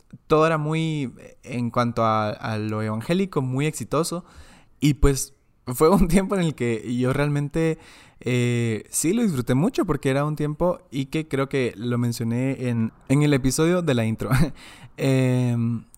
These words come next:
que ahora creo que tal vez sí era mucho por llenar mi ego, porque era, había mucha gente que me escuchaba. Entonces, y que no solo me escuchaba, sino me hacía caso y, pues, estaba yo en una posición de poder, entonces eso siempre es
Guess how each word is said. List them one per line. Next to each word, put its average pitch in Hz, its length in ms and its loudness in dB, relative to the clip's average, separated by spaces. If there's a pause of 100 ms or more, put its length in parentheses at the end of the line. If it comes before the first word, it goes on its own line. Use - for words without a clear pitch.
(100)
que 143 100 2
ahora 139 580 4
creo 131 240 0
que 156 80 -4
tal 135 140 -2
vez 117 120 -2
sí 139 120 -2
era 135 140 0
mucho 139 340 -2
por 147 200 0
llenar 117 260 -2
mi 127 180 0
ego, 202 240 0
porque 117 320 -4
era, 120 340 -2 (260)
había 120 240 -2
mucha 147 380 0
gente 131 260 -2
que - 80 -8
me 101 60 -4
escuchaba. - 480 -14 (100)
Entonces, 123 500 -2 (480)
y 156 100 0
que 156 160 2
no 156 120 2
solo 196 160 2
me 214 60 2
escuchaba, 147 380 0
sino 139 180 0
me 113 80 0
hacía 123 260 0
caso 151 580 2
y, 113 440 2 (400)
pues, 120 120 -4
estaba 139 280 4
yo 143 60 4
en 143 60 2
una 147 120 0
posición 123 280 0
de 127 60 2
poder, 123 300 4
entonces 123 280 -2
eso 120 140 -6
siempre 123 480 -2
es - 240 -4